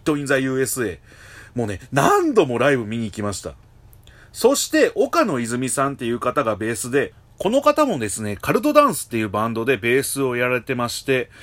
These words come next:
まあ、要はいわゆるスーパーバンドなんですよね。そんなスペシャリストをココミンさんが束ねてるっていうバンドがメスコランサなんですよ。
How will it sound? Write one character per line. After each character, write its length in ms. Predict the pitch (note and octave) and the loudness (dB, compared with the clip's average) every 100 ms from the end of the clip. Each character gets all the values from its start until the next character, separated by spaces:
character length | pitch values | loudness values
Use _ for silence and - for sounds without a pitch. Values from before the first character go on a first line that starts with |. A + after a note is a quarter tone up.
| - - | -12 -6
ま 100 | G2+ | 0
あ、 20 | |
要 260 | B2+ E4+ | 4 6
は 140 | F4+ G2+ | 4 2
い 80 | A#2+ | 0
わ 80 | |
ゆ 40 | D#3+ | 0
る 40 | |
ス 500 | G#2+ - - - - | 0 -2 -2 -2 -2
ー 40 | A3+ F#4 A4 | 4 4 4
パ 160 | - F4+ | 4 2
ー 60 | |
バ 160 | F4 F4 | 4 0
ン 60 | A#3+ | 0
ド 120 | A2+ | -4
な 80 | F#2+ | -6
ん 60 | |
で 40 | F2+ | -8
す 140 | - | -8
よ 60 | F2 | -8
ね。 200 | F2 - - - - - | -10 -12 -20 -20 -20 -8
そ 280 | - A#3 D#4+ | 2 4 4
ん 120 | D#4+ | 2
な 180 | D4+ - | 2 2
ス 160 | - | -2
ペ 180 | - D4+ | 0 0
シ 100 | - | 2
ャ 80 | E4 | 2
リ 160 | D#4 | 2
ス 140 | D#4 - | -2 -2
ト 140 | - | 0
を 280 | B2+ C3+ G2+ | 4 2 2
コ 100 | - | -4
コ 100 | - | 0
ミ 120 | E3 A#2 | 0 0
ン 80 | |
さ 100 | G#2+ | -6
ん 60 | F#2+ | -8
が 80 | F#2 | -8
束 320 | - A#2 G3 | -4 0 0
ね 100 | C#3+ | 0
て 100 | A2 | -2
る 100 | A2+ | -2
っ 20 | |
て 140 | - A2+ | -2 -6
い 20 | |
う 60 | F#2+ | -6
バ 140 | G#2 | -4
ン 100 | A2+ | -4
ド 80 | A#2+ | -2
が 160 | A#2+ A#2+ - - | 0 -2 -4 -8
メ 120 | A#2+ | -4
ス 140 | A#2 | -4
コ 140 | - D#3 | 0 2
ラ 100 | C#3 | 2
ン 60 | |
サ 100 | G#2+ | 0
な 100 | F#2 | -8
ん 60 | F2 | -10
で 40 | D#2+ | -12
す 100 | |
よ。 80 | F2 | -14